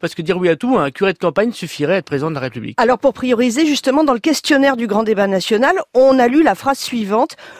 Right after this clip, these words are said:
Speaker 2: Faut-il supprimer certains services publics qui seraient dépassés ou trop chers ? » Est-ce que vous avez eu des réponses, ou alors, euh, que-, quelle est la vôtre, Gérald Darmanin ?
Speaker 1: <laughs> La question
Speaker 2: C'est
Speaker 1: est
Speaker 2: dans
Speaker 1: diff-,
Speaker 2: le questionnaire,
Speaker 1: la
Speaker 2: hein.
Speaker 1: question, la question est différente.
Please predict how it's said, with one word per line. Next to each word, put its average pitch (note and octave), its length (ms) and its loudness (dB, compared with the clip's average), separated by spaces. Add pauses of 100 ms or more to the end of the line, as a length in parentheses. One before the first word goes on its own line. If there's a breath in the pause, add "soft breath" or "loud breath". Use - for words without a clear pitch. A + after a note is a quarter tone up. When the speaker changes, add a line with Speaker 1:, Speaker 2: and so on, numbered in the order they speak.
Speaker 2:
Faut-il D4+ 480 0
supprimer C#4 520 2
certains A3+ 440 -2
services A#3+ 340 -4
publics A#3 340 -4
qui G#3 140 -8
seraient C#4 220 -2
dépassés B3 760 -2 (140)
ou D4 100 4
trop A#3 240 -2
chers ? » - 400 -4 (320 loud breath)
Est-ce - 120 -8
que B3+ 60 -2
vous B3 120 0
avez A3+ 180 0
eu G#3+ 40 -4
des F#3+ 120 0
réponses, C#4 460 -2
ou F#3+ 60 -2
alors, F3 240 -2
euh, C#3+ 200 -2
que-, - 100 -10 (120)
quelle A3 160 -2
est A3+ 80 2
la G3+ 100 0
vôtre, A#3 220 -8
Gérald D#3 240 -6
Darmanin ? D3 420 -12 (540)
Speaker 1:
<laughs> - 500 -6
La C#3+ 120 -8
question - 300 -4
Speaker 2:
C'est D#4 80 2
Speaker 1:
est - 20 0
Speaker 2:
dans D4+ 100 2
Speaker 1:
diff-, D#4+ 120 -2
Speaker 2:
le F4 60 0
questionnaire, C#4 340 2
Speaker 1:
la D#3+ 120 2
Speaker 2:
hein. - 20 0
Speaker 1:
question, F#3+ 240 -2
la E3 120 0
question E3 260 -2
est D3+ 60 2
différente. F#3 500 -2